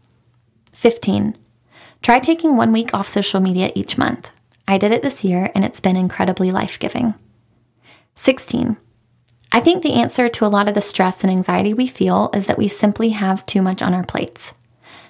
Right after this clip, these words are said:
The hardest and best thing I did last year was close my photography business. Whether it's something big or small, offload something and see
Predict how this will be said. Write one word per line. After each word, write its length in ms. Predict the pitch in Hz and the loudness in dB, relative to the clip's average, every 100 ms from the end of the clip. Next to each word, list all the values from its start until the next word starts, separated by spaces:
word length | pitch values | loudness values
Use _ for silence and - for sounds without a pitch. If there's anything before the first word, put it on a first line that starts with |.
| _ | _
The 100 | 202 | 2
hardest 360 | 202 226 247 - | 4 2 2 2
and 100 | 220 | 2
best 220 | 214 - | 2 0
thing 220 | 202 208 | 0 2
I 160 | - 233 | 2 2
did 220 | 220 202 | 2 2
last 340 | 202 214 - 180 | 2 0 -2 0
year 220 | 185 202 - | 0 -2 -4
was 160 | 185 | -6
close 320 | - 190 190 | -2 -2 0
my 100 | 190 | 0
photography 540 | 185 - 180 180 - 185 | -2 -2 -2 -2 -2 -2
business. 580 | - - 226 220 - - _ _ - - - - | -2 -2 -2 -2 -6 -14 _ _ -20 -20 -20 0
Whether 220 | 208 202 220 | 2 4 2
it's 140 | - | 0
something 380 | 214 214 226 208 | -2 2 2 2
big 280 | 214 226 220 | 2 2 0
or 80 | 247 | -6
small, 500 | - 196 185 202 _ _ _ _ | 0 0 2 -2 _ _ _ _
offload 520 | 208 240 - 254 254 | 0 0 0 0 0
something 440 | - 208 208 214 214 | 0 0 0 0 2
and 140 | 202 | 0
see 220 | - 196 | 0 -2